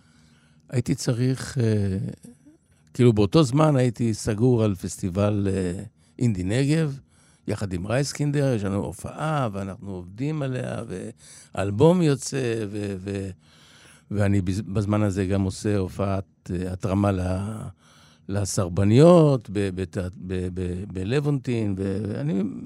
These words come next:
מפיק על. שני, שתי הופעות, אחת ב-, ב-, והאירוע. והאירוע, אני מת-, בוא, מה אני אעשה? אני בעוד שבוע צריך להיות באינדי נגב, איך אני אהיה באינדי נגב? אני,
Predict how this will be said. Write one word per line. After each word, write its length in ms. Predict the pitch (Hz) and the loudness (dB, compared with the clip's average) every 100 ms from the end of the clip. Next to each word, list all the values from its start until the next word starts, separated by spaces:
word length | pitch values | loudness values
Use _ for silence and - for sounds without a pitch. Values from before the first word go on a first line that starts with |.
| - - - - | -14 -16 -16 -16
מפיק 520 | 117 147 175 233 180 | -10 -6 -4 -4 -6
על. 360 | - 139 101 82 - _ _ _ _ _ - - _ | 0 0 0 -2 -10 _ _ _ _ _ -20 -20 _
שני, 340 | - 165 175 | -2 2 2
שתי 180 | 143 - | 2 4
הופעות, 520 | 170 139 113 151 180 | 6 6 6 6 6
אחת 220 | 127 120 104 | 4 0 0
ב-, 260 | 110 101 | -2 -2
ב-, 100 | 117 - - 110 | -4 -4 -12 0
והאירוע. 840 | 165 - - - 123 101 92 85 90 _ _ _ _ - - - - - _ - | 2 2 0 2 4 4 2 -2 -8 _ _ _ _ -20 -20 -20 -20 -20 _ -6
והאירוע, 720 | 151 135 113 160 190 190 185 185 156 _ - | 0 2 4 4 6 6 4 0 -6 _ -12
אני 80 | 104 | -8
מת-, 200 | 104 107 113 98 - | -8 -8 -10 -12 -14
בוא, 160 | - 110 | -12 -10
מה 120 | 113 | -8
אני 140 | 160 | -10
אעשה? 380 | 160 - 110 - | -10 -12 -10 -8
אני 180 | 98 78 | -8 -8
בעוד 280 | - - - | -8 -12 -12
שבוע 340 | 87 92 - | -10 -8 -8
צריך 200 | - 110 | -8 -8
להיות 140 | 113 | -8
באינדי 320 | 117 - - 113 | -8 -8 -8 -8
נגב, 400 | - 170 - - | -6 -8 -8 -10
איך 140 | - | -10
אני 80 | - | -10
אהיה 100 | - | -10
באינדי 340 | - - - | -10 -10 -8
נגב? 360 | - 85 139 98 | -8 -8 -8 -8
אני, 280 | 107 113 | -8 -8